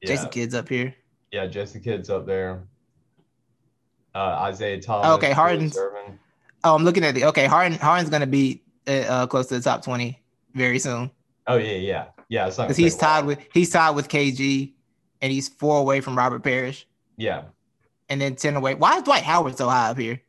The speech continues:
Speaker 1: Yeah, no, that's what I was thinking too. <laughs>
Speaker 2: <laughs> Why is Dwight at twenty-three? What is this?
Speaker 1: Yo, why?
Speaker 2: This list
Speaker 1: And
Speaker 2: is
Speaker 1: I want,
Speaker 2: intriguing to
Speaker 1: I wanna
Speaker 2: me.
Speaker 1: know why Carmelo's up here too, 'cause I don't remember Carmelo passing the ball that much.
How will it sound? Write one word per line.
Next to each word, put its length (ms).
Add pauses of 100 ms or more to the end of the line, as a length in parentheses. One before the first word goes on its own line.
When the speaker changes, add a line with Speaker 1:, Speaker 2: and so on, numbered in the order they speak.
(220)
Speaker 1:
Yeah, 180
no, 140
that's 220
what 100
I 60
was 120
thinking 300
too. 520
<laughs> 240
Speaker 2:
<laughs> 120 (800)
Why 120 (120)
is 120
Dwight 240
at 420
twenty-three? 500
What 180
is 160
this? 300 (320)
Speaker 1:
Yo, 200
why? 300
Speaker 2:
This 80
list 140
Speaker 1:
And 80
Speaker 2:
is 40
Speaker 1:
I 20
want, 120
Speaker 2:
intriguing 300
to 60
Speaker 1:
I 40
wanna 180
Speaker 2:
me. 60
Speaker 1:
know 120
why 180
Carmelo's 640
up 160
here 160
too, 280
'cause 300
I 60
don't 240
remember 360
Carmelo 480
passing 360
the 60
ball 260
that 220
much. 480